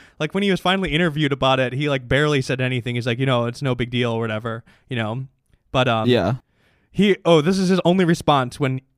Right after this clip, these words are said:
Speaker 1: uh, they tried to interview him about it. He said, "Thank you, uh, thank God we're blessed to help, just doing my part." Through a spokesman,
Speaker 2: That's
Speaker 1: he
Speaker 2: great.
Speaker 1: said that.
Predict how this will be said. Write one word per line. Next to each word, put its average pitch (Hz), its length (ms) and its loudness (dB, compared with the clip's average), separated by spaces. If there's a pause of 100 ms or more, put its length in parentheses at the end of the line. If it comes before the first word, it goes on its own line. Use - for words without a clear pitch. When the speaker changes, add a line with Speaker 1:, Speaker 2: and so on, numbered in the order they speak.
(360)
Speaker 1:
uh, 131 180 4
they 131 160 2
tried 143 140 2
to 131 60 0
interview 127 340 0
him 120 120 -4
about 117 240 -4
it. 117 160 -6
He 135 100 -4
said, 123 260 -4 (120)
"Thank 160 320 0
you, 175 140 -2
uh, 135 320 4 (100)
thank 160 220 2
God 151 320 4
we're 139 240 2
blessed 143 320 0
to 139 60 0
help, 135 320 2
just - 180 2
doing 147 140 4
my 127 100 4
part." 120 340 0 (520)
Through 170 200 6
a 160 60 4
spokesman, 151 460 4
Speaker 2:
That's - 120 0
Speaker 1:
he 370 80 4
Speaker 2:
great. 320 140 8
Speaker 1:
said 127 160 4
that. 110 220 -4